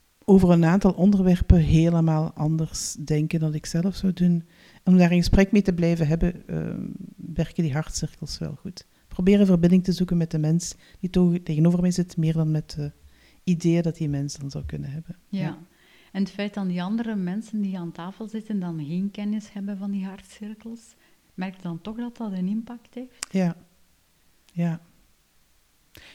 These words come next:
Speaker 1: Ja, dat hoeft eigenlijk niet. Je moet ook niet een hele leer of zo beginnen uitleggen. Gewoon in die positie zetten van,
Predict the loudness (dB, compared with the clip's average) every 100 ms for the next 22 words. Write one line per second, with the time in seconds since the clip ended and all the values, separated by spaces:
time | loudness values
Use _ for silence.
0 | _ 0 2 2 2 0 -2 -2 -2 -4
1 | -2 -2 -2 -4 -2 0 0 0 0 -2
2 | -2 -2 -2 -2 -4 -4 -2 -2 -4 -2
3 | -4 -2 -4 -2 -4 -4 -2 -2 0 -2
4 | 0 0 -2 -4 -6 -6 -4 -6 -6 -6